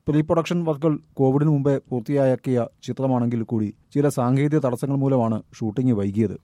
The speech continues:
അഞ്ചാം പാതിരിയിലും ജോജിയിലും മുഴുനീള വേഷത്തിലാണ് ഉണ്ണിമായ തിളങ്ങിയത്. ജോജിക്കും അഞ്ചാം പാതിരിക്കും മുമ്പാണ് ഞാൻ പടയിൽ അഭിനയിച്ചത്. അന്നും ഇന്നും എന്നെ സംബന്ധിച്ചിടത്തോളം ക്യാമറയ്ക്ക് മുമ്പിലും പിൻപിലും ആകാംക്ഷയാണ്. അഭിനയിച്ച ഭാഗം എന്താകും,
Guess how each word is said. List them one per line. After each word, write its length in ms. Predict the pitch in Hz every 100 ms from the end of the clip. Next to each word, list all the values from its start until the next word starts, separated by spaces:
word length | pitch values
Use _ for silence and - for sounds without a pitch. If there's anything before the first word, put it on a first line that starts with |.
| -
അഞ്ചാം 360 | 139 143 156
പാതിരിയിലും 480 | 151 151 151 151 151 -
ജോജിയിലും 560 | 123 135 135 139 131 -
മുഴുനീള 400 | 131 131 147 151
വേഷത്തിലാണ് 540 | 127 117 123 113 110 - -
ഉണ്ണിമായ 360 | 113 123 127 123
തിളങ്ങിയത്. 460 | 101 101 107 90 - -
ജോജിക്കും 540 | 135 160 170 165 165 - 135
അഞ്ചാം 260 | 131 151
പാതിരിക്കും 340 | 151 156 151 170
മുമ്പാണ് 440 | 123 127 120 - - _ -
ഞാൻ 140 | 127 117
പടയിൽ 320 | 110 123 135
അഭിനയിച്ചത്. 420 | 101 101 98 95 90 _ 139
അന്നും 320 | 147 190 185
ഇന്നും 240 | 156 151 -
എന്നെ 160 | 131 147
സംബന്ധിച്ചിടത്തോളം 720 | 143 127 127 127 131 127 120 _ -
ക്യാമറയ്ക്ക് 540 | 147 156 160 156 143 143
മുമ്പിലും 360 | 139 156 160
പിൻപിലും 380 | 143 123 127 123 -
ആകാംക്ഷയാണ്. 540 | 117 123 135 135 98 - _
അഭിനയിച്ച 340 | 139 147 180 185
ഭാഗം 340 | 156 147 139 -
എന്താകും, 440 | 135 147 151 151